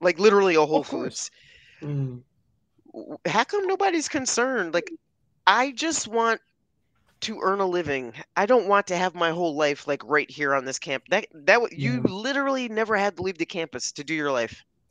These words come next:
Speaker 3: Yeah.
Speaker 1: Like, you could do everything right there. They even had, like, um, I forgot what they called them, like, sleeping rooms. If you had to work
Speaker 2: Mm-hmm.
Speaker 1: late, you didn't feel like driving
Speaker 3: Mm.
Speaker 1: home.
Speaker 3: Wow.
Speaker 1: To me, that's extraordinarily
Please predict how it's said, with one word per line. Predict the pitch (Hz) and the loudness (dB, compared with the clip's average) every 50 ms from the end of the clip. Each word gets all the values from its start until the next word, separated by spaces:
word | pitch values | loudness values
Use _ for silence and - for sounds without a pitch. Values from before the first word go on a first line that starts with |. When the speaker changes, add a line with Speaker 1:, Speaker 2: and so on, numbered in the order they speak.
| _ _ | _ _
Speaker 3:
Yeah. | - 131 127 101 117 117 113 110 127 - _ _ _ _ _ _ | -6 -4 -4 -2 -4 -6 -8 -10 -12 -16 _ _ _ _ _ _
Speaker 1:
Like, | - 180 185 170 | 0 0 2 2
you | 220 226 | 0 0
could | 240 233 | 2 0
do | 196 214 214 | 2 2 2
everything | 214 208 226 214 - 214 196 | 4 2 0 -2 -2 -6 -2
right | 190 185 185 190 _ | -2 -2 -2 -2 _
there. | 185 185 180 175 | 0 0 0 2
They | 165 165 | 0 -2
even | 160 175 208 220 214 214 | -4 -4 -6 -6 -6 -6
had, | 226 214 202 196 175 | -2 -2 -2 -2 -2
like, | 175 180 175 156 _ - _ - | -2 -4 -4 -4 _ -16 _ -6
um, | 156 156 147 143 135 131 131 127 _ - - _ _ _ _ _ _ _ _ _ _ _ _ _ | -4 -4 -4 -4 -6 -8 -12 -16 _ -14 -14 _ _ _ _ _ _ _ _ _ _ _ _ _
I | - 156 | -6 -4
forgot | - 175 156 175 170 | -4 -2 -2 0 -2
what | - | 0
they | - 156 | -2 -4
called | - - 151 143 143 127 | -4 -2 -4 -2 -2 -2
them, | 135 127 | -4 -6
like, | 117 123 | -6 -6
sleeping | - - - 156 180 190 - 196 196 | -6 -10 -8 -8 -8 -4 -4 -6 -2
rooms. | 196 202 202 202 202 196 135 | 0 0 0 0 -2 -6 -10
If | 127 - | -6 0
you | 143 | 0
had | 139 135 127 | 0 0 0
to | 127 | -2
work | 123 131 120 | -2 -2 -2
Speaker 2:
Mm-hmm. | 117 131 | 0 0
Speaker 1:
late, | 175 185 208 202 - _ | 0 0 0 -2 -6 _
you | 131 143 | -4 0
didn't | 151 147 165 170 | 0 0 2 2
feel | 175 180 | 2 2
like | - 170 | 2 2
driving | 165 - 135 131 - 127 131 | 4 4 4 4 4 2 0
Speaker 3:
Mm. | 127 | 0
Speaker 1:
home. | 147 160 175 185 185 190 190 190 196 _ _ _ _ _ _ - _ _ - _ _ _ | 0 0 0 0 0 -2 -4 -6 -10 _ _ _ _ _ _ -20 _ _ -20 _ _ _
Speaker 3:
Wow. | - 104 101 104 - 95 95 104 107 _ _ | -8 -6 -4 -4 -6 -6 -10 -14 -18 _ _
Speaker 1:
To | - 196 220 | 2 2 2
me, | 226 247 269 285 269 240 | 2 2 0 0 -2 2
that's | - 175 202 226 - - - - - _ | 2 2 2 2 -2 -10 -14 -14 -6 _
extraordinarily | 180 185 - - - - - 160 160 170 160 156 151 143 143 147 147 139 131 123 117 | -6 -4 -2 -4 -6 -4 2 4 4 6 6 4 2 2 2 2 2 0 -2 -8 -10